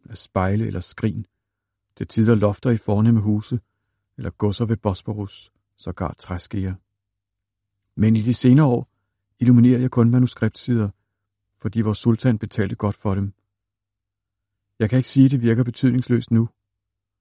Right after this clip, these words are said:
Man kender værdien af penge, selv når man er død. Efter at have hørt min stemmes mirakel, tænker I måske: "Hvem bryder sig om, hvad du tjente, da du var i live?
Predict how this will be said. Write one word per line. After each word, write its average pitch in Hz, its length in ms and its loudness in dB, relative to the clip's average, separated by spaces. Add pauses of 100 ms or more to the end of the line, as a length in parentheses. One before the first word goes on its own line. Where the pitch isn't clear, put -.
(360)
Man 104 140 -2
kender 123 260 4
værdien 127 340 0
af 120 100 -2
penge, 107 360 0 (100)
selv 98 260 -2
når 110 80 -2
man 110 120 0
er 98 60 -2
død. 98 240 -2 (2750)
Efter 113 240 0
at 113 60 2
have 117 100 0
hørt 120 200 2
min 135 120 4
stemmes 117 420 0
mirakel, 95 400 -2
tænker 110 280 -2
I 117 60 2
måske: 104 360 -4 (760)
"Hvem - 180 -6
bryder 107 220 -4
sig 101 160 -4
om, 98 80 -8
hvad 104 120 -8
du 110 80 -6
tjente, 101 380 -2
da 107 100 -6
du 104 80 -4
var 101 100 -2
i 90 40 -2
live? 95 340 -4